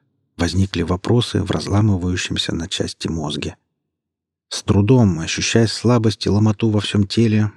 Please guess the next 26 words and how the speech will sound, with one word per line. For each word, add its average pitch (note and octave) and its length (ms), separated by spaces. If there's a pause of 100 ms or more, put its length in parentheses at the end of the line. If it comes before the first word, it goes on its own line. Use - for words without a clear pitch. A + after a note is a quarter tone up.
(100)
он G2 160
поднялся F#2+ 520
на F2 200
ноги, F#2 340 (360)
огляделся. D#2+ 720 (1120)
Впереди G#2 520 (440)
ветхий C3 340
мостик, - 640
ведущий F#2+ 400
к - 80
избушке E2+ 460
на F2+ 100
сваях, F2+ 500 (540)
и D#2+ 60
на D#2+ 80
нем B2+ 300 (180)
кто-то - 400
копошится, - 760 (280)
бормоча F2 420
вполголоса - 640
что-то - 340
на F2 100
странном, A#2 720
неизвестном - 640
Илье E2 320
языке. - 540